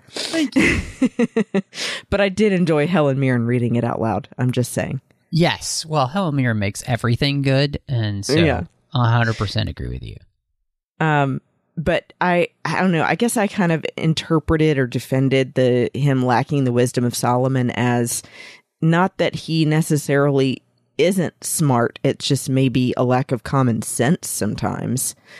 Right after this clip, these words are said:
Speaker 2: Um, or, you know, different kind of smart. Like, he's not super into chemistry, but he could be really good at, you know,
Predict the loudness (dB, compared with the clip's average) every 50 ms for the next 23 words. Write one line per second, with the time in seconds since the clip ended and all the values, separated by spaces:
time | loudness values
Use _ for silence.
0 | -20 -20 -20 -20 _ _ -2 0 2 2 4 4 4 2 2 2 0 0 -2 _
1 | _ _ _ _ _ -2 0 2 4 4 4 2 0 2 2 2 2 2 0 -2
2 | -2 _ -2 -2 -2 0 -2 -4 -4 -4 -8 -4 -2 0 0 2 2 0 0 0
3 | -2 -2 -2 -4 -4 -4 -4 -2 0 -2 -2 _ -4 -4 -4 -4 -2 0 0 2
4 | 2 2 2 0 -2 -2 -4 0 0 0 2 2 2 2 2 2 0 -2 -2 -2
5 | 0 0 2 2 0 -2 -2 -2 -2 0 0 0 0 0 0 0 0 -2 -6 -6
6 | -6 -6 -4 -2 -2 -2 0 0 0 0 2 2 0 2 2 2 2 2 2 2
7 | 2 4 2 0 -2 _ _ _ _ _ _ _ -4 -2 -2 0 0 -2 -4